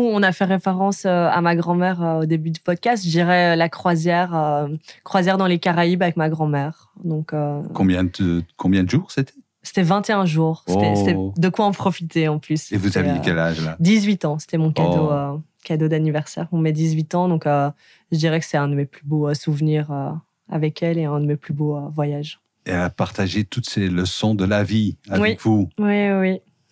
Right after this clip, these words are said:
Speaker 2: Dans les Caraïbes.
Speaker 1: <laughs>
Speaker 2: Super. Donc, on retient, Émilie,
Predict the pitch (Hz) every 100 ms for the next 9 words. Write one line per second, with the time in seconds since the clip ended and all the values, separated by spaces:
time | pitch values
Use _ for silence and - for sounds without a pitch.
0 | 175 113 107 110 101 107 101 104 98 101
1 | 87 196 180 165 180 - _ 320 - -
2 | - - - - 110 95 101 95 82 -
3 | - _ 123 135 143 135 139 - 135 131
4 | 110 98 117 117 113 110 101